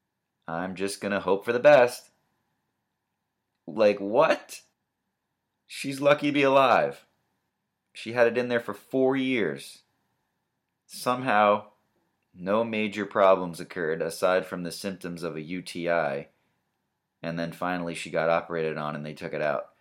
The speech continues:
Pretty crazy story. I hope the doctors let her keep the tumbler. Either that, or I hope they kept the tumbler for themselves to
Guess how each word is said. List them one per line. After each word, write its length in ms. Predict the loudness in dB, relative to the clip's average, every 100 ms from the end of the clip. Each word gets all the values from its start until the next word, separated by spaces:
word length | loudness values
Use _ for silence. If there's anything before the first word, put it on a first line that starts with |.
| _ _ _ _ _ _ _ _ _
Pretty 200 | 0 0
crazy 360 | 2 0 -2 -4
story. 480 | 0 4 6 4 -2 _ _ _ _ _ _ _ _ -4
I 120 | -2
hope 240 | 0 -2
the 100 | -2
doctors 640 | 0 4 4 4 -4 -8 -4
let 160 | -4
her 200 | -4 -8
keep 420 | -12 -8 -6 -6
the 80 | -12
tumbler. 600 | -10 -8 -6 -6 -8 -10 -14 _ _ _ _ _ _ _ -4
Either 260 | -2 0
that, 260 | 2 4 6
or 120 | 6
I 80 | 4
hope 280 | 4 0 0
they 240 | -4 -4
kept 360 | -4 0 0 0
the 60 |
tumbler 360 | -8 -6 -6 -6
for 140 | -8
themselves 600 | -8 -10 -4 2 2 0 -8
to 360 | -6 -4 -6